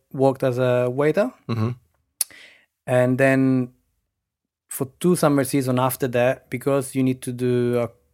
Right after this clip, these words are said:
Speaker 1: compulsory, um, stage or
Speaker 2: Yep.
Speaker 1: period
Speaker 2: Yep.
Speaker 1: for, for, for the school.
Speaker 2: Like
Speaker 1: So
Speaker 2: an
Speaker 1: I, I
Speaker 2: internship.
Speaker 1: had to do internship, so I had to do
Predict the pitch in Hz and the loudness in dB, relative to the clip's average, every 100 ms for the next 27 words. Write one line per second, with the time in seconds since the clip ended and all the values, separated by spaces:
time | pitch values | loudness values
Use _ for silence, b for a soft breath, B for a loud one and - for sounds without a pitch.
0 | - 123 123 123 - 123 120 120 110 b | -6 -6 0 -2 -2 -2 -2 -2 -6 b
1 | b - 120 117 117 117 110 - - 123 | b -8 -4 -2 -4 -6 -10 -12 -4 -2
2 | 147 170 - 123 117 113 113 113 120 - | 0 -2 -6 -8 -6 -6 -4 -2 -2 -2
3 | 131 131 165 180 127 120 127 113 135 123 | -4 -2 -4 -2 -2 -2 -4 -10 -10 -12
4 | - 135 117 - 175 220 - - 123 101 | -10 -10 -10 -8 -8 -6 0 2 2 0
5 | 104 127 135 143 - 127 127 135 131 135 | 2 2 2 2 -2 -4 -2 -2 -2 -4
6 | 170 131 123 123 131 123 123 | -4 0 0 0 -2 -4 -4